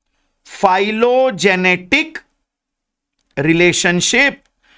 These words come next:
अब फाइलोजेनेटिक रिलेशनशिप का मतलब है, this is a very important word,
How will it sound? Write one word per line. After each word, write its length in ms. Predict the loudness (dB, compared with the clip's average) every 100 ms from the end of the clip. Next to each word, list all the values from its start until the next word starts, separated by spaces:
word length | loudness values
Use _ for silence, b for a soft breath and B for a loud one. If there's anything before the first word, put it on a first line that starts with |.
| b b -2
अब 100 | -2
फाइलोजेनेटिक 1040 | -2 0 2 2 2 2 0 0 -2 -2
रिलेशनशिप 680 | -2 0 0 0 0 -2 -2 -2
का 140 | 0
मतलब 540 | 0 -2 -2 0 0 0
है, 580 | 0 2 4 2 -2 -8 _ _ _ _ -6
this 180 | -2 2 2
is 60 |
a 80 | 2
very 380 | 2 0 0 0
important 420 | 2 2 2 0
word, 420 | 2 4 2 0